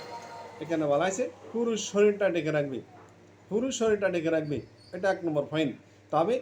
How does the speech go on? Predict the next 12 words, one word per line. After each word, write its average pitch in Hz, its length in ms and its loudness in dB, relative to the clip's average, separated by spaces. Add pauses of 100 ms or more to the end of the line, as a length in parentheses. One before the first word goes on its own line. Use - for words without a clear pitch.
(280)
যে 185 140 4 (180)
অংশটা 220 320 -2 (120)
দেখা 185 260 0
যেতে 165 260 0
পারে, 156 180 2 (600)
যেমন 165 200 4 (300)
পবিত্র 202 340 -2
কোরআনে 165 300 0
আল্লাহ 151 220 2
বলছেন, 147 240 -2 (260)
যা 156 140 0 (300)
সাধারণত 170 500 -2